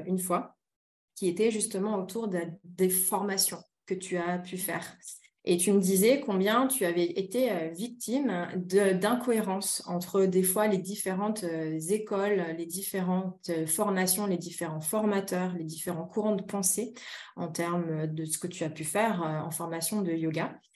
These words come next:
Et tu me disais, euh, voilà, c'est... il y a des fois une complète même opposition. Donc, euh, comment est-ce que tu as fait le tri ? Comment est-ce que tu as trié, en fait, le bon grain de livret ? Comment est-ce que tu as récupéré ce qui te semblait le plus intéressant ?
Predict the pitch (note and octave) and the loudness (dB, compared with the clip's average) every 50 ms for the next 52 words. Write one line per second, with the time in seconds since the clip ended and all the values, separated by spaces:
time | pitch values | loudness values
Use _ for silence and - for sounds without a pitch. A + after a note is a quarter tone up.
0 | _ _ - - A3 G#3+ - G#3 G3 F3 F3 E3+ D#3+ F#3 G#3+ A#3+ C4 A#3 F#3+ E3+ | _ _ 4 4 4 4 4 2 2 2 0 0 2 4 6 6 6 6 6 4
1 | E3 D#3+ D#3+ E3 F#3+ F#3+ G#3 G#3 G3+ - - - E3 E3 E3 E3 E3 - - - | 4 2 2 0 0 0 0 0 0 -2 -2 -2 -4 -4 -4 -6 -8 -12 -10 0
2 | - G3 F#3+ F#3 F#3 F#3 - - - F#3+ F#3 E3+ F#3+ G3 G3+ - C#4 C#4 B3+ - | 2 4 4 4 4 0 -4 -8 -6 -6 2 6 6 6 8 8 6 6 6 6
3 | - A#3+ A3+ - B3 B3 B3 G#3+ G3 G3 G3 - - B3+ A#3+ B3 B3 B3 A#3+ A3+ | 4 4 4 4 4 4 4 4 4 2 2 4 2 2 2 2 2 2 2 4
4 | B3 A#3+ - - C4 - - - F#3+ F#3 G3 F#3+ F#3+ - F#3+ F3 F3+ F#3 - - | 4 4 4 2 2 -2 -6 -6 -4 -4 -2 -2 -2 -2 -2 -2 -2 -4 -2 2
5 | C#4 C4+ D#4 F#4+ F#4 C4+ A3 - - C4 A#3+ - - - A3 A3 F#3+ F#3+ F#3+ - | 2 4 4 2 0 0 0 0 0 -2 -4 -4 -6 -4 0 0 2 2 2 0
6 | - - C4 C4 A#3 G3 F3 F3 F3+ F#3 - - - - - A#3+ A#3+ C#4 D4+ D4 | 0 2 2 4 4 4 2 2 0 -2 -4 -4 -4 -4 -4 -2 0 0 0 -2
7 | D4 - G#3+ G#3+ A3 A#3+ A#3+ A3+ G#3+ - - - G3 - - - F#3+ F3 F3 E3+ | -2 -4 -2 -2 0 0 0 0 0 -2 -4 -6 -8 -8 -6 -2 0 0 0 0
8 | F3 - - - - - G#3+ A#3+ B3+ A3 F#3+ F3+ - F#3 F3+ F3+ F#3+ F3 E3+ F3+ | -2 -6 -8 -10 -6 -2 2 4 4 4 4 2 0 0 0 0 0 0 0 0
9 | F3+ F3+ F3 F3+ F3 F3 E3+ F3+ F3 F3+ F#3 G3+ - - - G#3+ G3 G3+ G#3 G#3 | 0 0 0 -2 -2 -2 -2 -4 -4 -2 -2 -2 -2 -2 -2 -2 -2 -2 -2 -2
10 | - - G3+ G3+ - F#3+ E3+ F3+ G3+ F#3+ - G#3 F#3 - G3 G3 A3 A#3 A#3 - | -2 -4 -4 -4 -2 -2 0 0 -2 -4 -4 -6 -4 -2 -2 -2 0 0 0 -2
11 | - F#3 - - - F3+ F3+ F#3 F#3+ F#3 - - F#3 F3+ E3+ E3 E3 - E3+ D#3+ | -2 -2 -2 0 0 2 2 0 0 0 -2 -4 -6 -4 -6 -6 -8 -8 -6 -4
12 | D#3+ D#3+ - - A3+ A3+ A3+ - | -2 -2 -2 -2 -2 -4 -8 -10